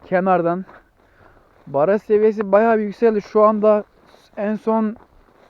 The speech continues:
çıktığı kotada diyebilirim yani. Son çıktığı, e, seviye bu, bu şekilde. Normalde yani bayağı bir aşağı iniyor baraj. Yazın bayağı bir çekilme yapıyor.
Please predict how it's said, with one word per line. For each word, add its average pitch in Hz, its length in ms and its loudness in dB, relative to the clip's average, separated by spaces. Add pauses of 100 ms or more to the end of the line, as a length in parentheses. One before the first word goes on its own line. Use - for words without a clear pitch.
(180)
çıktığı 208 460 -2
kotada 202 480 -2
diyebilirim 202 540 0
yani. 160 240 -4
Son 202 260 -6
çıktığı, 196 680 -4 (1040)
e, 160 280 -2
seviye 190 460 0
bu, 202 60 -6 (240)
bu 202 120 -12
şekilde. 190 600 0 (1000)
Normalde 202 440 0
yani 208 340 2
bayağı 202 320 0
bir 202 60 -4
aşağı 208 440 0
iniyor 185 220 -6
baraj. 135 260 -10 (1120)
Yazın 175 340 0
bayağı 196 260 2
bir 180 40 -8
çekilme 202 420 -6
yapıyor. 170 480 -6